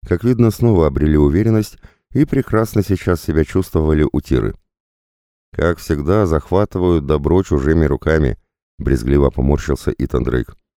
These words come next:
«Бессарабия по договору между Сенатом А С Р и Диваном Султана Селима была отдана османам. Несмотря на это, почему-то именно одиннадцатый корпус морской пехоты штурмует сейчас бастионы Тиры семь, а не янычары.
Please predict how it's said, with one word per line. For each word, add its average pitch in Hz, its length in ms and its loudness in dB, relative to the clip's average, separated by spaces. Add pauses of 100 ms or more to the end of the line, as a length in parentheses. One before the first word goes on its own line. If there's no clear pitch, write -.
(340)
«Бессарабия 82 720 2
по 73 120 -4
договору 85 480 2
между 80 300 0
Сенатом 80 500 -2
А 71 140 2
С - 140 -10
Р 92 300 0
и 78 80 -4
Диваном 78 520 0
Султана 80 480 -2
Селима 80 540 -2 (380)
была 90 340 2
отдана 85 360 0
османам. 85 480 -2 (540)
Несмотря 92 460 2
на 101 80 4
это, 104 280 0
почему-то 87 480 0
именно 87 380 2
одиннадцатый 82 720 0
корпус 90 400 -2
морской 80 320 -2
пехоты - 560 -2 (280)
штурмует 101 580 2
сейчас 90 320 -2
бастионы 87 540 0
Тиры 82 260 0
семь, 76 340 -2 (220)
а 69 120 -2
не 71 160 2
янычары. 71 520 0